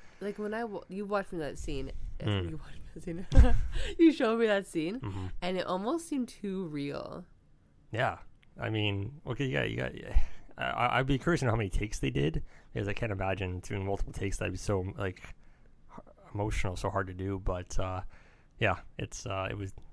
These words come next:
Speaker 2: definitely <laughs> very well acted. Um, and anybody who's ever had parents go through a divorce, or, you know, a lot of the dialogue is, is realistic to kids that have heard their parents argue before and the things they say to
Speaker 1: Mm.
Speaker 2: each other. And, um, you know, now, i-, interestingly enough, like, the director, his name's Noah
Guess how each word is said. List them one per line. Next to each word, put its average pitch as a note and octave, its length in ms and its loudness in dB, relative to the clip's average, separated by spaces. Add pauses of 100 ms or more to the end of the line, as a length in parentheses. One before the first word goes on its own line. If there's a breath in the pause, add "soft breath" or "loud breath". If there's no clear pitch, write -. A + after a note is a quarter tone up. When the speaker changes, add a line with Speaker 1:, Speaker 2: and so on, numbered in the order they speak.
(340)
Speaker 2:
definitely - 280 0
<laughs> G2 60 -4
very A2 140 8
well F2+ 240 4
acted. F#2 420 -12
Um, F#2+ 480 -8
and G2 260 -12
anybody G#2 380 4
who's F#2 320 -4 (400 loud breath)
ever F#2+ 180 -4
had F2+ 220 -4
parents F#2 300 6
go F#2 100 -2
through G#2 220 0
a F#2+ 40 0
divorce, F#2+ 480 0
or, F2+ 280 -4 (500 soft breath)
you G2+ 100 -2
know, F2 160 -6 (240)
a G#2+ 60 -4
lot A2+ 140 4
of G#2 60 2
the F#2+ 40 2
dialogue F#2 480 0
is, F#2 140 -4
is F#2 160 -4
realistic F#2+ 460 -2
to F#2 100 -6
kids F#2 460 -8
that F#2+ 100 -6
have F#2 100 -8
heard F#2+ 140 0
their F#2 80 -6
parents F#2 240 2
argue F#2 240 -4
before F#2 300 -4
and F#2 100 -4
the F2+ 40 -4
things F2+ 200 -2
they G2 80 -4
say F#2+ 180 -4
to F#2 60 -4
Speaker 1:
Mm. F#2 40 -4
Speaker 2:
each F2+ 140 -6
other. F#2 300 -6
And, F#2 160 -8 (640 loud breath)
um, F2+ 340 -12 (420)
you G2 80 -10
know, F#2 160 -12 (160)
now, G#2+ 140 0
i-, A2+ 100 -2
interestingly A#2+ 540 -2
enough, G2+ 220 -2
like, G2 120 -6
the G#2 80 -4
director, G#2 440 0
his G2 160 -8
name's G2+ 340 -4
Noah G2 400 -2